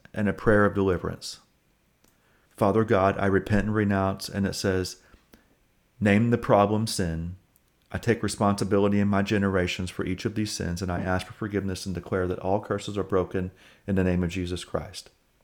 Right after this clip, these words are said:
So where it says, "Name the problem sin," that's where you use those particular problem areas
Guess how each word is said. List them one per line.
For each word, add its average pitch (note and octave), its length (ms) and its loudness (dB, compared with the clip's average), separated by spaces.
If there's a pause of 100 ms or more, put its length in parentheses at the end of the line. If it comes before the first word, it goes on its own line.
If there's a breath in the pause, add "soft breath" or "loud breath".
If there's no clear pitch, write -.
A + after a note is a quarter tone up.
(1300 loud breath)
So D3+ 140 4
where C#3 160 10
it C3+ 60 2
says, B2+ 280 4
"Name C#3 260 2
the D3 80 0
problem C3+ 500 0
sin," F#2+ 500 0 (800 soft breath)
that's B2+ 300 4
where C3+ 160 6
you B2 180 2
use G#2 680 2 (420)
those G#2+ 260 4
particular A2 540 0
problem G2+ 440 4
areas F2+ 500 0